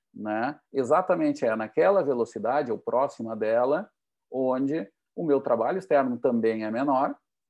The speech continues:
Por quê? Porque a maior parte da geração de energia para caminhar é para desenvolver, gerar trabalho mecânico, tá? Então, eu tenho menor custo, vou ter menor trabalho externo,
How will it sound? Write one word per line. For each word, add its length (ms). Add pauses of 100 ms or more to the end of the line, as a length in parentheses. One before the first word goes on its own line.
(580)
Por 140
quê? 320 (260)
Porque 340 (280)
a 100
maior 240
parte 540 (420)
da 200
geração 540
de 80
energia 600
para 180
caminhar 560
é 120
para 200
desenvolver, 600
gerar 360
trabalho 380
mecânico, 540 (720)
tá? 260 (380)
Então, 340
eu 120
tenho 200
menor 360
custo, 420
vou 160
ter 160
menor 380
trabalho 320
externo, 480